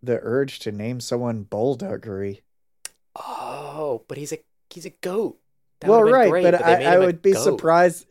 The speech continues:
Speaker 1: All right, it's episode three, so that would
Speaker 2: Yeah.
Speaker 1: explain why they hadn't already used that pun.
Speaker 2: Yeah, true. Um, so, um, he's animated like a fucking Futurama robot,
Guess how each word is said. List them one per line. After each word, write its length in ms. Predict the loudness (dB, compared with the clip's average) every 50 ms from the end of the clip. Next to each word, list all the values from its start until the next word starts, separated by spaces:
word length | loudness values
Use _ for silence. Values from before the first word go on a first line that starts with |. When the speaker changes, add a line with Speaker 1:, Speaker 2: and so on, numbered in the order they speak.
| -2 2
Speaker 1:
All 120 | 4 6
right, 180 | 6 4 4 2
it's 220 | 0 0 0 2 0
episode 540 | 0 2 0 -2 2 4 4 4 4 0
three, 340 | -2 0 0 0 0 -2 -8
so 320 | -8 -2 2 2 4 4 4
that 200 | 4 2 2 2
would 100 | 0 -2
Speaker 2:
Yeah. 20 |
Speaker 1:
explain 480 | -2 -4 -6 -4 0 2 2 2 2 0
why 200 | 0 2 2 2
they 140 | 0 0 0
hadn't 280 | 0 -2 -2 -4 -6
already 420 | -4 -2 0 0 2 0 -2 -2 -4
used 360 | -6 -6 -8 -8 -10 -10 -10
that 240 | -10 -10 -10 -12 -14
pun. 300 | -14 -12 -10 -10 -12 -14 _ _
Speaker 2:
Yeah, 220 | -18 -18 -18 -18 -20 _ _ _ _ _
true. 300 | -14 -14 -12 -12 -14 _ _ _ _ _ _ _ _ _ -8
Um, 360 | -6 -6 -6 -6 -10 -14 -20 _ _ _ _ _ _ _ _ -20 -20 _ _ -12
so, 800 | -8 -6 -4 -4 -4 -4 -4 -4 -4 -6 -6 -8 -12 -14 _ _ _ _ _ -10
um, 440 | -8 -6 -6 -6 -8 -8 -12 -16 _ _ _ -14
he's 140 | -12 -10 -8
animated 560 | -8 -10 -10 -10 -8 -8 -6 -4 -6 -6 -6
like 160 | -10 -14 -14
a 40 | -18
fucking 260 | _ -18 -16 -16 -16 -18
Futurama 600 | _ -18 -18 -14 -12 -12 -12 -12 -10 -8 -8 -6
robot, 480 | -6 -6 -8 -8 -8 -8 -8 -10 -12